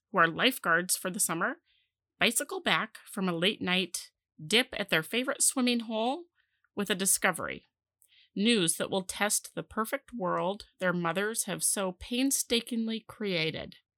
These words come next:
So this is told in alternating viewpoints between the mothers, um, the mother's powerful narrative,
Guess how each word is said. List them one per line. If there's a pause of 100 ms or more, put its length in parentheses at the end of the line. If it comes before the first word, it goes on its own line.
(840)
So
this
is
told (460)
in
alternating
viewpoints (200)
between
the
mothers, (600)
um, (1900)
the
mother's
powerful
narrative,